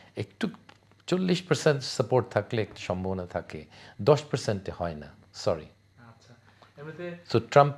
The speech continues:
Speaker 1: পারবে না, ট্রাম্পের বাপও পারবে না, যেটা আর, আর কি বলবো।
Speaker 2: অন্যদিকে আবার ভারতকে নিয়েও প্রশ্ন যে ডোনাল্ড ট্রাম্প ক্ষমতায় আসলে ভারত, এ,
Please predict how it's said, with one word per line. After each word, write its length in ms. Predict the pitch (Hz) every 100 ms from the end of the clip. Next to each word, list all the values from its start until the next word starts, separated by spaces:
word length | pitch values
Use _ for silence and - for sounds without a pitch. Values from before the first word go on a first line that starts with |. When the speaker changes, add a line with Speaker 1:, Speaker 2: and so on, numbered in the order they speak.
| -
Speaker 1:
পারবে 220 | 151 165
না, 120 | 175
ট্রাম্পের 340 | - 113 104
বাপও 340 | 98 90 - 92
পারবে 320 | - 69 76
না, 120 | 71
যেটা 320 | 78 82 87
আর, 140 | 85 87 - -
আর 120 | 95
কি 140 | 90 101
বলবো। 320 | 85 76 76 -
Speaker 2:
অন্যদিকে 680 | 175 185 185 185 180 175 170
আবার 240 | 156 160 156 151 127
ভারতকে 520 | 135 156 - _ 180
নিয়েও 320 | 175 175 170 -
প্রশ্ন 520 | 147 - - 139 131
যে 80 | 135
ডোনাল্ড 480 | 135 - 135 139 135
ট্রাম্প 260 | 139 139 139
ক্ষমতায় 380 | - 135 131 139
আসলে 320 | 131 - 135
ভারত, 400 | 127 123 123 127 - - _ _ _ _ _ -
এ, 320 | 131 127 127